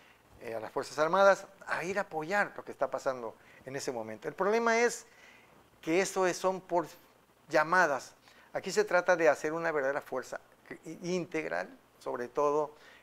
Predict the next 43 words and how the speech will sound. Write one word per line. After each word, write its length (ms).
con 160
lo 140
que 80
es 80
la 100
Marina, 480
la 80
Guardia 220
Nacional 400
y 60
el 100
Ejército, 580
para 240
que 120
todo 340
mundo 640
esté 500
en 80
ci-, 200
en 80
los 160
puntos 440
más 280
importantes, 640
vigilando 560
en 60
una 180
forma 340
permanente 1040
para 400
que 100
el 80
crimen 240
organizado 540
no 140
se 120
sienta 520
a-, 160
en 180
sus 300
anchas 380
para 140
decir 300